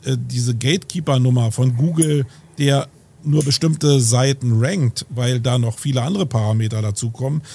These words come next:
das hat sich überhaupt nicht verändert. Eigentlich hat sich nur die Texterstellung verändert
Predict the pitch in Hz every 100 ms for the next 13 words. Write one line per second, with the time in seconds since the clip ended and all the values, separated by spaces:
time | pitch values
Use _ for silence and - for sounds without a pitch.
0 | - - 117 135 131 135 123 123 123 123
1 | - - 120 123 123 202 107 104 127 139
2 | 123 131 135 117 - - - - - 147
3 | 151 143 127 131 156 - 160 - 120 110
4 | 110 113 110 113 123 135